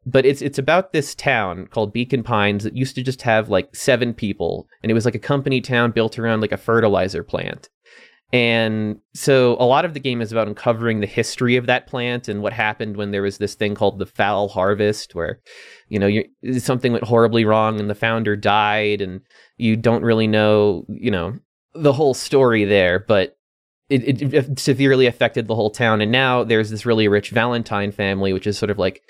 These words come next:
a descendant of that fertilizer company, and this new company called Perennial Harvest that's moved in.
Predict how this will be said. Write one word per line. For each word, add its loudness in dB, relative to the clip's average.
a -2
descendant -2
of 0
that 2
fertilizer 2
company, -4
and 2
this -4
new 2
company -2
called 0
Perennial 0
Harvest 0
that's -2
moved -2
in. -4